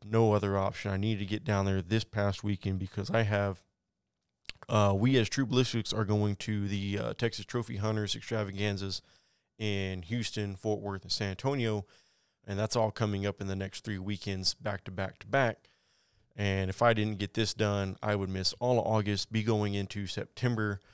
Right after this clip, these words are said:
before I can get anything done, and that's just pushing it too close to season for me. I really wanted to get established now while we're still in the summer months, to get these deer comfortable, especially now that I got that feeder in a new spot,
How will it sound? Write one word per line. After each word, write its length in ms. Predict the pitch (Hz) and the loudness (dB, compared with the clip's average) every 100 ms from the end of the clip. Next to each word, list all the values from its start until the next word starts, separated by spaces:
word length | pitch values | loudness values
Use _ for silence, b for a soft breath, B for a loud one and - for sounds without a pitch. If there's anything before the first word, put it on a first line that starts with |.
| b b | b b
before 260 | 98 110 | -2 0
I 60 | 104 | 2
can 140 | 107 | 0
get 140 | 98 98 | -2 0
anything 340 | 98 90 98 | -2 -2 -2
done, 480 | 98 101 98 95 92 b b b - | 0 2 2 0 -4 b b b -4
and 120 | 101 | -2
that's 160 | 104 | 0
just 280 | - 101 - | 0 -2 -2
pushing 340 | 110 104 107 101 | -2 0 0 -2
it 140 | - | -2
too 160 | - 104 | -2 0
close 280 | 107 101 | 0 0
to 80 | - | 0
season 360 | - 107 98 92 | -2 0 -2 -6
for 160 | 98 | -6
me. 140 | 98 95 | -4 0
I 60 | |
really 320 | 95 101 113 107 | 0 2 4 4
wanted 280 | 101 98 | 2 0
to 60 | 95 | 0
get 180 | 95 95 | 0 0
established 800 | 95 - 98 98 95 95 - _ b b b 101 | 0 0 0 0 -2 -6 -8 _ b b b -2
now 380 | 101 107 104 98 | 4 6 6 4
while 240 | 98 95 | 2 2
we're 80 | 98 | 0
still 220 | - 104 | 0 0
in 80 | 98 | 0
the 40 | |
summer 320 | 92 107 101 95 | 0 0 0 0
months, 460 | 95 95 98 - | 0 0 0 -2
to 100 | - | -2
get 200 | 104 110 | 0 0
these 180 | 175 120 | 0 -4
deer 220 | 110 107 | -2 -2
comfortable, 600 | - 104 95 95 101 98 - b b | 0 -2 -2 -4 -2 -2 -6 b b
especially 540 | - - 131 - 113 | -4 2 4 4 0
now 200 | 104 104 | 2 2
that 100 | 98 | 2
I 40 | 98 | 0
got 140 | 101 | -2
that 180 | 101 - | -6 -8
feeder 320 | 110 107 101 | -6 -4 -4
in 60 | 101 | -4
a 40 | |
new 160 | 95 92 | -6 -8
spot, 540 | - 123 123 117 - | -4 0 0 -2 -6